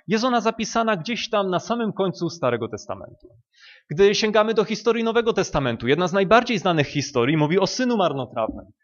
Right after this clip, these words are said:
Jest to historia o młodym człowieku, który za życia swojego ojca przychodzi do niego i mówi mu,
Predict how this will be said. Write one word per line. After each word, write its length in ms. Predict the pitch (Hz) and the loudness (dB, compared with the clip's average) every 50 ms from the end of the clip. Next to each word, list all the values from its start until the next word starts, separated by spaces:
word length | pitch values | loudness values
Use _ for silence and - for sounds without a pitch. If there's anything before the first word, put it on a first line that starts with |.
| _ _ _ _ _ | _ _ _ _ _
Jest 220 | - 160 175 175 - | 0 0 0 2 0
to 100 | 202 170 | -2 -2
historia 420 | 190 - - 220 226 220 226 202 | -2 -4 -2 -2 -2 2 2 2
o 80 | 180 160 | 2 4
młodym 340 | 151 180 220 208 233 214 | 4 2 2 2 0 -4
człowieku, 560 | - - 175 160 123 120 110 104 - 147 160 156 | -4 -2 -4 -2 0 0 -2 -2 0 -2 -2 -2
który 240 | - - 165 156 | 0 0 0 0
za 140 | 147 - 147 | 2 2 0
życia 260 | 139 185 233 - 220 | 0 0 -2 -2 -4
swojego 460 | - - - 175 170 156 131 139 131 127 | -4 -4 -4 -4 -4 0 0 0 2 2
ojca 380 | 123 117 113 104 - 156 170 | 2 2 2 0 -2 -2 -2
przychodzi 420 | 170 - 190 156 196 233 196 185 139 | 0 0 -2 0 0 0 -2 -2 -2
do 100 | 143 131 | -2 0
niego 280 | 131 160 185 202 196 | 0 2 4 4 4
i 80 | 175 165 | 4 6
mówi 280 | 165 180 185 160 165 | 4 2 2 2 2
mu, 300 | 160 160 160 147 - - | 2 2 0 0 -2 -10